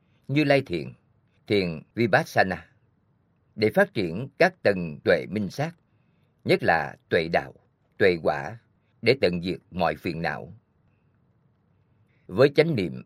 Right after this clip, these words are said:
định tâm và tỉnh giác, thiền sinh không thắc mắc, tò mò,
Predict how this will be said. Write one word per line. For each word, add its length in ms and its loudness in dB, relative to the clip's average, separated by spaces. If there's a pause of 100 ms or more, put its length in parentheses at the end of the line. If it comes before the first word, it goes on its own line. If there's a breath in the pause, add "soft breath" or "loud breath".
(120)
định 320 -2
tâm 200 0 (240)
và 460 2
tỉnh 220 -2
giác, 200 -4 (640)
thiền 240 0
sinh 360 -2 (100)
không 220 0
thắc 200 -8
mắc, 180 -6 (340)
tò 180 4
mò, 340 -6